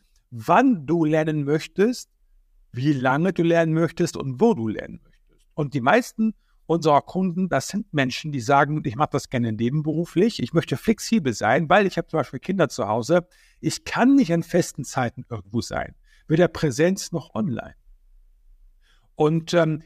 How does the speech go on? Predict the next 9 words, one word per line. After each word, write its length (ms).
hier 220
kommen 300
dir 280
Online-Weiterbildungen 1700
sehr 320
entgegen, 600
weil 100
du 140
hier 420